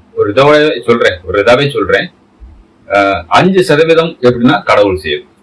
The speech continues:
ஏன்னா நம்மளாம் வந்து மனிதர்கள் தான். ஆஹ், ஜோதிடர்லாம் வந்து கடவுள் கிடையாது. அப்ப நம்மளை மீறிய சக்தி ஒண்ணு இருக்குல்ல, இல்ல, எல்லாமே வந்து அவனின்றி அணுவும் அசையாதுன்னு சொல்றோம்ல, அந்த, அதுக்காக அந்த அஞ்சு பர்சன்டேஜ்.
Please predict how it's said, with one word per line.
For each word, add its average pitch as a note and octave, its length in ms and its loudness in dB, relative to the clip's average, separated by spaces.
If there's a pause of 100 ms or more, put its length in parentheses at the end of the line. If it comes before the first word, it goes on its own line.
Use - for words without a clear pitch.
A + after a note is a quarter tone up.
(580)
ஏன்னா A2 160 0 (100)
நம்மளாம் C#3 300 2
வந்து B2+ 180 0
மனிதர்கள் A#2 500 0
தான். F2 160 -6 (880)
ஆஹ், G2+ 280 -2 (160)
ஜோதிடர்லாம் C#3+ 600 2
வந்து B2 180 -2
கடவுள் B2 380 0
கிடையாது. E2+ 320 -2 (320)
அப்ப B2 220 2
நம்மளை C3+ 260 2
மீறிய D#3+ 300 0
சக்தி C#3+ 300 -2
ஒண்ணு G#2+ 180 0
இருக்குல்ல, A2 380 -2 (840)
இல்ல, A2+ 200 0
எல்லாமே C#3+ 380 2
வந்து B2 580 0 (300)
அவனின்றி D3 460 2
அணுவும் B2+ 320 0
அசையாதுன்னு A#2+ 520 0
சொல்றோம்ல, A#2 440 -2 (100)
அந்த, - 380 0
அதுக்காக D3 440 0
அந்த A#2+ 160 0
அஞ்சு G2+ 200 -2
பர்சன்டேஜ். F#2 520 -6